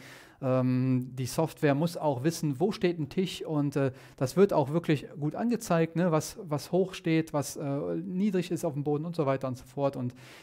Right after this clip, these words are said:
die Höhe wird da auch wirklich auch angezeigt, das ist auch echt cool. Und, äh,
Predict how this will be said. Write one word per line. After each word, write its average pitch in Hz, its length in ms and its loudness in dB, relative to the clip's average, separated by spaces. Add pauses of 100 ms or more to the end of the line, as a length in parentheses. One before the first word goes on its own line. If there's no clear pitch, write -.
die 127 80 0
Höhe 156 200 6
wird 139 140 2
da 139 60 2
auch 151 160 0
wirklich 151 400 -2
auch 143 200 -4
angezeigt, 143 540 -2
das 120 100 -6
ist 131 140 -10
auch 143 160 -4
echt - 240 -8
cool. 143 220 0 (720)
Und, 135 380 0
äh, 135 240 4